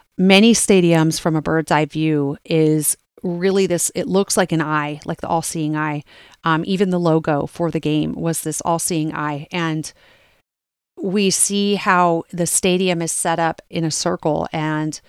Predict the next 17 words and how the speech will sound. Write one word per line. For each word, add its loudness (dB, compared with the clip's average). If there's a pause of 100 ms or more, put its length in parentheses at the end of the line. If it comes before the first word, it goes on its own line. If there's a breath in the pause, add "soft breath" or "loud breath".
(280 soft breath)
the 0
energy 0
and -2
the -2
focus -2
is -4
down -2
on -2
the -2
field. -4
So 2
in -2
this 0
halftime -2
show, 2
the -2
magician, -2